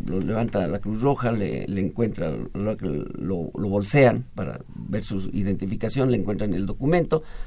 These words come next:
ven que es de una empresa y se lo llevan al Seguro Social. La empresa, eh, sostenía que no era su trabajador, era su primer día de trabajo.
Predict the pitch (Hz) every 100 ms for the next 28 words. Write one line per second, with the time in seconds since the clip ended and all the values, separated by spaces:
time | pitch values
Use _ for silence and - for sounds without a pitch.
0 | - - 123 120 120 120 123 127 127 139
1 | - 101 95 101 101 90 98 95 95 -
2 | - - - - - - 107 104 123 123
3 | 113 107 - 95 95 90 76 85 69 -
4 | 113 - 117 123 120 101 85 101 107 98
5 | - 90 92 113 208 240 - - - -
6 | - - - 101 104 107 110 110 117 117
7 | 117 131 196 185